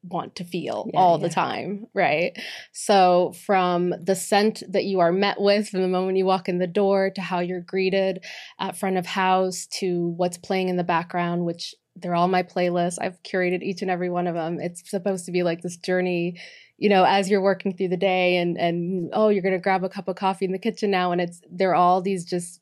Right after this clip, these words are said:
Speaker 1: mindful elements within the space that just, you know, people can't help but continue to come back day after day.
Speaker 2: I love it. I love the, and even just, you know,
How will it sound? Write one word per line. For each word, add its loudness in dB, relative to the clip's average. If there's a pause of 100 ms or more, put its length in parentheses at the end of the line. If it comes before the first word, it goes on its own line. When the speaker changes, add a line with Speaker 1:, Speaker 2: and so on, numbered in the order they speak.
Speaker 1:
mindful 0
elements 0
within -4
the -4
space -2 (380)
that 0
just, -2
you 0
know, 0
people -2
can't -6
help -8
but -6 (640)
continue 4
to 4
come 0
back 0
day 0
after -2
day. -2
Speaker 2:
I -8
love -4
it. -4
I -2
love 0
the, -4 (320)
and 2
even 4
just, 0
you -6
know, -4